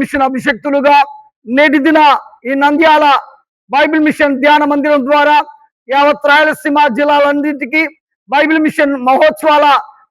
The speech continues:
పిలుపును అందుకొని ఈ నెల ఇరవై ఐదు, ఇరవై ఆరు, ఇరవై ఏడు అనగా మీ అందరికీ తెలిసినటువంటి ది-, దినములే కనుక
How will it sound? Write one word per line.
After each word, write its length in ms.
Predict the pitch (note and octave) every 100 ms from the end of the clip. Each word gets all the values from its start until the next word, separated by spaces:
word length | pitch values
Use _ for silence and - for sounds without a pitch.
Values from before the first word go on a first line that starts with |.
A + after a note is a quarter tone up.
| -
పిలుపును 360 | D4 C#4+ E4 D4+
అందుకొని 540 | D4+ D#4 D#4 D#4+ E4 D#4+ _ _ _ _ - C#4+
ఈ 40 |
నెల 220 | D4 D#4 D#4+ C#4+ - - C4
ఇరవై 240 | D4 D4+ D4+
ఐదు, 180 | D#4+ E4 D#4+ -
ఇరవై 220 | A#3+ C#4 C#4+
ఆరు, 300 | D4 D#4 D#4 C#4
ఇరవై 200 | C4+ C#4 C#4+ D4+
ఏడు 140 | D4 C4+ - -
అనగా 300 | C#4+ D4+ D4+ C#4+ - - _ _ _ _ A#3+
మీ 60 | C#4+
అందరికీ 400 | D4 D#4 D#4 D4+
తెలిసినటువంటి 680 | D4 D4 - D4+ C4+ C#4+ C#4+
ది-, 180 | C4 C#5 _ _ _ _ G#3
దినములే 380 | C4 D4+ D#4 D#4
కనుక 220 | D4+ D4